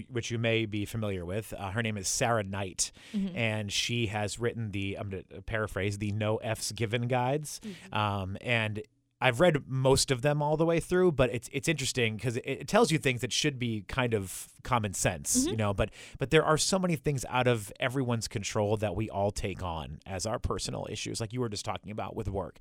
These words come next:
Speaker 2: Mm-hmm.
Speaker 1: It, it, it happens. Things get delayed. It's the professional business world. Not everything happens on a deadline the way that you expect it to happen.
Speaker 3: Mm-hmm.
Speaker 1: But we take that on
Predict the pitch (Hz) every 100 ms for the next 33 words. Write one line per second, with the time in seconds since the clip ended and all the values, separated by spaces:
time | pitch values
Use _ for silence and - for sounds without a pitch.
0 | - 196 202 _ - - - - 165 139
1 | 180 - - - - _ _ - 147 143
2 | - 151 - 143 160 175 - 127 - -
3 | - 143 - 156 - 165 156 127 139 147
4 | 135 135 135 113 120 135 - 139 143 131
5 | 135 117 123 123 113 - 123 123 110 107
6 | 98 101 95 95 98 95 87 92 92 98
7 | 92 98 - 98 73 - - - - 208
8 | 170 - 135 131 127 - 156 - 143 127
9 | 135 139 107 95